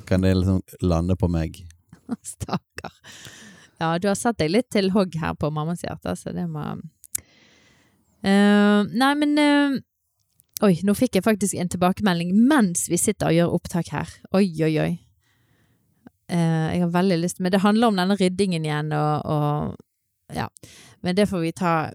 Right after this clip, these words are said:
Speaker 2: eh, jeg skal svare hun etterpå. Tusen takk til alle som skriver inn, jeg synes det er skikkelig gøy. Men, eh, for å gå videre da,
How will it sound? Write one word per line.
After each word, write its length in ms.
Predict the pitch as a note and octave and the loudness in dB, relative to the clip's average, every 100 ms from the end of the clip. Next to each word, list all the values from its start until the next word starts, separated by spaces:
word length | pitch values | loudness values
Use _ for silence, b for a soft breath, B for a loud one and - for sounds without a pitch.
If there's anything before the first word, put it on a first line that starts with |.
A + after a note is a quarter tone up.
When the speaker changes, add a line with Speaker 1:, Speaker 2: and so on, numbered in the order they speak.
| - | -6
Speaker 2:
eh, 480 | D#3 D#3 D#3 - E3 | -4 -2 -4 -6 -8
jeg 100 | E3 | -8
skal 100 | E3+ | -8
svare 320 | - - - D#3 | -6 -6 -6 -8
hun 140 | D3+ | -10
etterpå. 320 | D#3+ - - - - - B B - | -12 -14 -18 -20 -20 -20 B B -6
Tusen 320 | A3+ F#3 G#3+ | -4 -4 -8
takk 220 | F#3 - | -8 -6
til 100 | D3+ | -4
alle 160 | E3 F3 | -2 -2
som 140 | E3+ | -4
skriver 340 | - - D#3 | -6 -6 -6
inn, 140 | D#3 D#3+ | -6 -6
jeg 80 | D3+ | -8
synes 140 | D#3+ | -8
det 80 | - | -10
er 80 | E3 | -10
skikkelig 420 | - - - - - | -10 -12 -12 -10 -10
gøy. 140 | - B B B B B B | -12 B B B B B B
Men, 140 | B3 C4+ - _ B3+ | -4 -4 -8 _ 2
eh, 360 | C4+ C#4 C4+ G#3 | 2 2 0 0
for 140 | - | 0
å 60 | C#4+ | 2
gå 60 | C#4 | 2
videre 260 | B3+ A#3+ E3 | 2 4 4
da, 160 | F#3 | 2